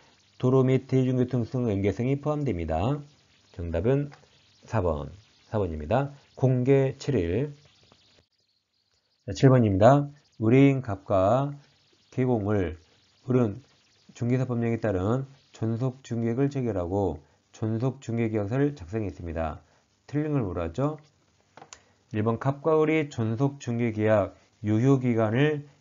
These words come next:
약정할 수 있죠. 사 개월 약정에도 유효입니다. 근데 기간이 없을 때 전세 삼 개월이었죠.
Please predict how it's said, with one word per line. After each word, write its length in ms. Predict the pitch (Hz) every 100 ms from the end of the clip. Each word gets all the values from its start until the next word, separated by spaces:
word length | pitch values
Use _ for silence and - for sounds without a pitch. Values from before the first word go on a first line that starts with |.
| _
약정할 400 | 117 - 185 180
수 100 | 143
있죠. 400 | 95 - 80 80 - _ _
사 240 | - 151
개월 340 | 151 156 147 123
약정에도 800 | 101 95 110 107 123 147 147 147 _ -
유효입니다. 840 | 120 139 147 156 95 85 80 71 80 _ _ _ _ _ _
근데 140 | 110 98
기간이 340 | - 143 156
없을 280 | 117 123 113
때 360 | 110 123 147 147 - _
전세 800 | - 113 110 107 120 117 117 113 - _
삼 240 | - 127 131
개월이었죠. 720 | 131 110 85 80 - 143